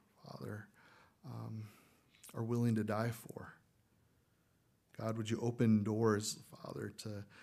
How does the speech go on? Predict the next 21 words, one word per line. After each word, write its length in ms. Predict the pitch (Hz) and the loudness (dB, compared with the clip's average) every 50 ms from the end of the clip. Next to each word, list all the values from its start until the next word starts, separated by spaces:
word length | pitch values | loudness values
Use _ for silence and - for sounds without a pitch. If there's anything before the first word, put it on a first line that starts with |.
| - - - - - - - _ - _ _ | -20 -20 -20 -20 -20 -20 -20 _ -20 _ _
go 540 | 117 127 135 131 131 127 127 120 117 110 107 - - - - - - | 6 8 10 10 10 10 10 10 8 6 4 0 -6 -12 -14 -16 -8
and, 420 | 113 117 113 110 110 107 104 107 113 - - - - - | -4 -2 0 2 2 0 0 -4 -8 -12 -16 -18 -14 -12
uh, 160 | 117 113 110 110 | -8 -8 -8 -6
just 280 | 107 - - - - | -4 -2 -2 -2 0
make 200 | 123 127 123 123 | 0 0 0 0
the 80 | - 120 | 0 2
good 180 | 117 120 123 117 | 6 6 6 6
news 340 | 117 117 117 117 104 101 | 6 6 6 4 4 2
known 420 | 107 104 107 110 107 113 120 120 120 | 0 2 2 4 6 6 6 6 6
in 100 | 113 110 | 6 4
these 220 | 110 110 107 - | 2 0 -2 -2
countries, 800 | - - - 113 120 120 - - - - 123 117 113 - - - - _ _ _ _ _ _ _ _ _ _ _ _ _ - | -4 -2 -2 0 0 -2 -4 -6 -6 -6 -6 -4 -4 -6 -6 -8 -12 _ _ _ _ _ _ _ _ _ _ _ _ _ -10
Lord, 320 | 117 113 113 113 107 110 - - - _ _ _ _ _ _ _ | -8 -6 -4 -4 -6 -6 -10 -16 -20 _ _ _ _ _ _ _
whether 220 | - - 110 113 | -10 -8 -4 -4
it's 180 | 110 107 - - | -4 -4 -6 -8
through 560 | - - 113 113 110 110 110 110 110 107 107 - - - - - - - - - - _ - | -6 -4 -2 0 0 2 2 0 0 -2 -4 -8 -14 -20 -20 -20 -20 -20 -20 -20 -20 _ -10
Bibles 540 | 113 107 101 107 113 123 120 123 120 113 - | -6 -4 2 4 6 6 6 6 4 4 2
just 280 | - 113 104 - - - | 2 2 2 2 2 4
being 260 | 117 113 110 107 107 | 6 6 8 6 6
given 300 | 113 110 104 110 107 104 | 6 4 4 6 4 4
out, 440 | 104 107 113 110 107 107 - - | 4 2 2 2 2 0 -2 -4